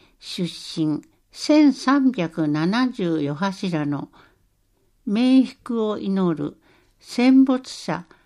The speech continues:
追悼式が、グローバルソフトウェア本庄文化ホールで挙行されました。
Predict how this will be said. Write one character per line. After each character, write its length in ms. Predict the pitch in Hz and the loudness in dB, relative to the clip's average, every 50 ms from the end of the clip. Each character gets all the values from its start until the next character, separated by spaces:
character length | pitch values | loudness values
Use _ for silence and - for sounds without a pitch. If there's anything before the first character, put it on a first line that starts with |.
| _ _ _ _ _ | _ _ _ _ _
追 300 | - - - 240 262 277 | -12 -4 0 2 2 2
悼 360 | 269 - _ - 262 254 240 | 2 0 _ 2 2 2 2
式 380 | 220 - - - 254 208 185 160 | 0 -4 -8 -16 -16 -10 -8 -6
が、 260 | 147 143 147 - - - _ _ _ _ _ _ _ _ _ _ _ _ - - - - - _ _ _ _ _ _ _ _ _ _ _ _ _ _ _ _ _ _ _ _ - | -6 -6 -8 -10 -12 -16 _ _ _ _ _ _ _ _ _ _ _ _ -20 -20 -20 -20 -20 _ _ _ _ _ _ _ _ _ _ _ _ _ _ _ _ _ _ _ _ -6
グ 200 | 180 180 220 226 | -2 0 2 6
ロ 280 | 262 277 285 285 277 269 | 6 6 8 8 6 6
ー 40 | 269 | 4
バ 160 | 269 262 254 | 4 4 4
ル 220 | 247 247 240 240 | 4 2 2 0
ソ 260 | 233 - - - 220 | -2 -4 -4 -2 -2
フ 100 | 190 - | -2 -4
ト 320 | - _ - 240 220 220 226 | -8 _ 0 0 0 2 0
ウ 100 | 220 208 | 0 0
ェ 220 | 196 190 185 170 | 2 2 2 2
ア 240 | 160 151 135 - - - - - - _ _ _ | 2 0 -2 -4 -8 -12 -18 -20 -20 _ _ _
本 380 | - 240 226 247 254 254 254 | -2 2 4 6 6 6 6
庄 400 | 233 240 233 226 220 220 240 247 - - | 6 4 2 2 0 -2 -4 -8 -10 -6
文 300 | 185 202 233 262 285 285 | -2 4 6 6 6 6
化 200 | - 277 269 262 | 6 4 4 4
ホ 340 | 240 - - 262 262 226 | 2 2 2 2 4 4
ー 40 | 196 | 2
ル 140 | 160 143 135 | 0 -2 -2
で 260 | 131 147 147 - - _ - - _ _ _ _ _ _ - | -2 -2 -2 -2 -4 _ -18 -20 _ _ _ _ _ _ -6
挙 160 | - 196 185 | -4 -4 -4
行 320 | 190 - 247 247 247 240 | 0 0 2 2 2 2
さ 220 | 233 240 - 226 214 | 2 2 2 2 4
れ 100 | 214 202 | 4 2
ま 220 | 202 202 190 190 | 2 2 0 0
し 120 | 185 - - | -2 -6 -12
た。 260 | _ _ - - 180 | _ _ -10 -10 -10